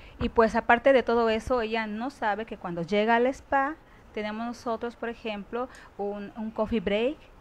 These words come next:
para ella, pues si llega en la mañana y si llega en la tarde, por ejemplo, la manera de consentirla es una copa de vino, unas botanas, y que ella esté sentadita, disfrutando, relajándose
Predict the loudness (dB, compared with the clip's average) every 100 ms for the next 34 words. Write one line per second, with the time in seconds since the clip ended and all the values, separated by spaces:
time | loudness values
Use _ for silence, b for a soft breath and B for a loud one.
0 | -10 -8 -6 -8 -10 -12 -14 B B -16
1 | -12 -6 -4 -4 -6 -6 -4 -4 -4 -6
2 | -8 -10 -8 -2 4 4 6 4 4 2
3 | 2 2 0 0 0 -2 -2 -2 -2 -2
4 | -2 -2 -2 -2 -2 -2 -4 -6 -8 0
5 | 2 2 0 -2 0 0 0 -2 -4 -4
6 | 2 2 0 -6 -10 -20 B B B -6
7 | -2 0 -2 -2 -4 -2 -4 -4 -6 -4
8 | -4 -6 -10 -6 2 4 6 4 4 4
9 | 4 4 6 6 2 -2